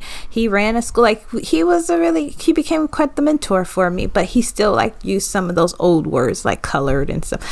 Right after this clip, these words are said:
I was like, "That's fine, whatever, I'm not gonna cross, I'm not gonna, like, y-, I'm not gonna cut, split, split hairs here. I'm not gonna do it." So, and I didn't care 'cause I knew he didn't mean it like, n-, you know, the N-word. You know, I know he didn't, like,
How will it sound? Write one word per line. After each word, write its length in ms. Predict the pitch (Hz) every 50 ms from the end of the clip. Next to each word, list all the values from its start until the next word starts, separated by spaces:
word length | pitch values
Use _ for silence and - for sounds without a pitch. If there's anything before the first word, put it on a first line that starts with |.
| - - - - -
I 40 | 349
was 80 | 349
like, 100 | 370 339 -
"That's 220 | 370 392 - -
fine, 240 | - - - - 202
whatever, 300 | 233 - - - - -
I'm 160 | - 170 165
not 180 | 175 175 165 -
gonna 320 | - 202 - - - 180 - - - - - - - - - - - - - - - - - - - - - - - -
cross, 340 | - - - 151 - - -
I'm 100 | 165 180
not 140 | 170 - -
gonna, 160 | 123 98 98
like, 160 | - - - - - - - -
y-, 420 | - - 104 - - 196 202 196 - -
I'm 80 | 196
not 120 | 190 175 175
gonna 160 | - 135 156
cut, 200 | - - - -
split, 300 | - - - 165 - - - 240 214
split 320 | - - - 262 247 185
hairs 340 | - 202 180 165 151 160 -
here. 280 | - - 131 123 175 - -
I'm 60 | 180
not 100 | 170 170
gonna 160 | - 139 139
do 80 | - -
it." 140 | - - - - - - - - - - - - - -
So, 540 | - - 226 240 214 202 190 185 196 - - - - - - -
and 140 | - 226 262
I 80 | 320 381
didn't 200 | 466 466 349 -
care 180 | - 175 160
'cause 160 | - - 220 208
I 80 | 240
knew 100 | 247 277
he 160 | 277 240 254
didn't 300 | 220 220 214 196 - 180
mean 180 | 180 180 190 190
it 140 | 175 - -
like, 240 | - 104 117 - -
n-, 200 | 170 165 160 156 170
you 120 | 175 165
know, 100 | 151 143
the 100 | 135 -
N-word. 540 | 82 156 196 196 175 131 110 120 107 95 -
You 120 | 196 220
know, 120 | 226 226 220
I 100 | 208 208
know 160 | 208 220 226
he 160 | 220 208 214 202
didn't, 460 | 196 196 175 170 151 151 - - - - - - - -
like, 400 | 110 73 - - - - -